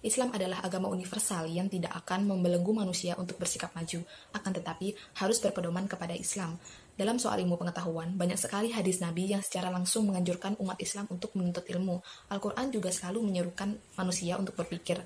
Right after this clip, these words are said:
menalar, dan sebagainya. Umat Islam haruslah berpikir rasional. Rasionalisasi akan mendorong umat Islam untuk bisa bersikap kritis terhadap sebuah fenomena.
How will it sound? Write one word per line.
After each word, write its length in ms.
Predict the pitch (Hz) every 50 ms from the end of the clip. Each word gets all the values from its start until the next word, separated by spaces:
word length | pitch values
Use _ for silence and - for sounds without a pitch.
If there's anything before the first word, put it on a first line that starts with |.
| - - -
menalar, 400 | 185 175 165 165 170 175 - 190
dan 160 | 185 208 214
sebagainya. 480 | 214 - - 180 180 170 170 170 170 175 - - - - - -
Umat 240 | 214 208 208 208 208
Islam 240 | - 220 226 226
haruslah 400 | 214 208 185 185 185 - - 208 208 175
berpikir 320 | 175 - - 170 - 185
rasional. 480 | 170 180 170 - 165 160 165 170 165 165 165 - - - -
Rasionalisasi 800 | - 185 180 - 196 190 190 190 185 190 190 175 180 - 247 -
akan 320 | 202 - 202 185 185 185
mendorong 320 | 180 180 180 208 220 214 - -
umat 160 | 175 175 175 175 -
Islam 320 | 185 - - 185 185 196
untuk 160 | 185 175 - -
bisa 240 | 180 180 190 180
bersikap 400 | 170 175 - - 175 - - -
kritis 480 | - - 185 180 - 202 202 - - -
terhadap 320 | - - - 170 175 -
sebuah 320 | - - 175 165 175 180 -
fenomena. 560 | - 175 160 160 160 160 160 160 156 165 -